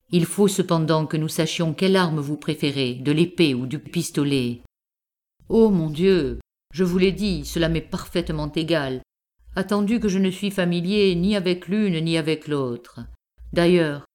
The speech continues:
monsieur de Château-Renaud m'épargnera l'embarras du choix. Il se regardera sans doute comme l'offensé, et à ce titre,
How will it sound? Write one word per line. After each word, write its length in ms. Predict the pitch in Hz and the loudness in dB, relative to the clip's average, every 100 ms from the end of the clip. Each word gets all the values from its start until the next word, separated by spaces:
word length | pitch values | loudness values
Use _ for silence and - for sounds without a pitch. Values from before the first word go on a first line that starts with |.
| _ _ | _ _
monsieur 280 | 175 180 214 | 0 2 2
de 80 | 185 | 2
Château-Renaud 580 | 185 180 180 170 175 175 | 0 0 0 2 2 2
m'épargnera 580 | 160 160 160 160 151 160 | 0 -2 -2 -2 -2 -2
l'embarras 460 | 151 143 147 139 | 0 -2 -4 -4
du 140 | 135 139 | -6 -8
choix. 480 | - 151 120 113 _ _ _ _ _ - | -4 -4 -4 -10 _ _ _ _ _ -2
Il 140 | 233 | -2
se 140 | - 233 | 2 2
regardera 560 | 202 180 180 170 165 | 2 2 2 0 -2
sans 200 | 170 165 | -2 -4
doute 260 | 156 170 151 | -4 -4 -4
comme 200 | 156 151 | -4 -2
l'offensé, 920 | 147 147 147 135 127 175 175 151 135 _ _ | -2 -4 -4 -6 -6 -2 -2 -2 -6 _ _
et 160 | 214 226 | 2 2
à 80 | 226 | 2
ce 120 | 208 | 0
titre, 600 | 196 - 175 151 - 135 | -2 -2 -4 -4 -10 -12